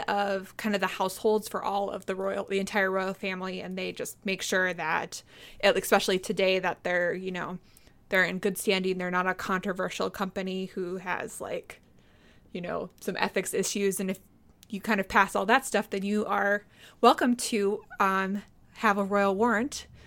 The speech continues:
Yeah, which allows you to put it on your product, to obviously advertise it. Um, since if you're, uh, giving something to the Queen or to, uh, Prince Philip or Prince Charles, you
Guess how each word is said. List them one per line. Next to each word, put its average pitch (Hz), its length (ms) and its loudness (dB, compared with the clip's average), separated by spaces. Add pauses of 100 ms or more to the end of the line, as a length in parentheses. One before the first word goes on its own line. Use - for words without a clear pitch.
(220)
Yeah, 226 220 2
which 185 160 -4
allows 180 320 2
you 196 80 -2
to 190 60 -4
put 202 180 -2
it 180 80 0
on 180 160 -2
your 180 80 -4
product, 320 500 4
to 233 320 -2
obviously 180 380 -4
advertise 190 560 0
it. 185 320 -2 (460)
Um, 180 400 -4
since - 500 -8 (380)
if 196 140 -4
you're, 175 380 4 (720)
uh, 165 240 0 (100)
giving 240 240 6
something 196 300 0
to 190 100 -6
the - 80 -4
Queen 196 460 0
or 170 220 2
to, 185 380 2 (460)
uh, 175 300 0 (320)
Prince - 220 2
Philip 190 440 4
or 170 260 -2 (440)
Prince 226 220 0
Charles, 180 340 4
you 180 300 0